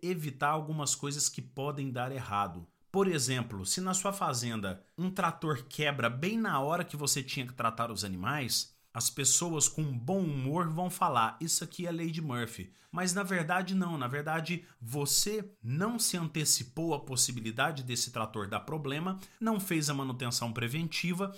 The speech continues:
e acabou tendo que lidar com o problema na hora que ele menos poderia acontecer. Então vamos lá, não se trata de pessimismo, e sim de um momento de alerta máximo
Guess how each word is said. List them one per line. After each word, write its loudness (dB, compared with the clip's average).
e 0
acabou -2
tendo -2
que -8
lidar -2
com -6
o -4
problema -4
na -2
hora 0
que -6
ele -2
menos -2
poderia -4
acontecer. -4
Então 0
vamos 0
lá, 0
não 2
se 2
trata 2
de -8
pessimismo, 0
e 0
sim 6
de 0
um 2
momento 0
de -2
alerta 0
máximo 2